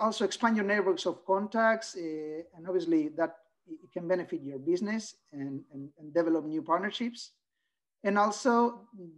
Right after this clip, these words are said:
gain knowledge about foreign markets and cultures. Uh, there's also an additional list that I added, uh, below, but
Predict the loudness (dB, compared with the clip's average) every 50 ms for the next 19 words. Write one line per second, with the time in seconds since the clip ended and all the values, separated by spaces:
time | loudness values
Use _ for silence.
0 | -2 0 2 2 2 4 4 4 4 4 4 4 2 4 4 4 4 4 4 4
1 | 6 6 6 4 2 2 2 2 0 0 -2 -2 -4 -16 _ -16 -16 -14 -10 -8
2 | -6 -6 -8 -8 -12 -20 -20 _ -20 -20 _ _ _ _ _ _ _ -12 -10 -8
3 | -8 -8 -8 -10 -10 -10 -10 -12 -12 -14 -16 _ _ _ _ _ _ _ _ _
4 | -8 -8 -4 2 4 4 4 4 4 2 2 2 0 -2 -2 -4 -2 -2 0 0
5 | 0 -2 -2 0 2 4 6 6 6 6 4 2 0 0 0 -2 -4 -6 -6 -4
6 | -4 -4 -4 -8 -12 -14 -18 -16 -16 -16 -16 -14 -12 -6 0 4 4 6 6 4
7 | 0 -4 -10 _ _ -6 -6 -6 -8 -12 -18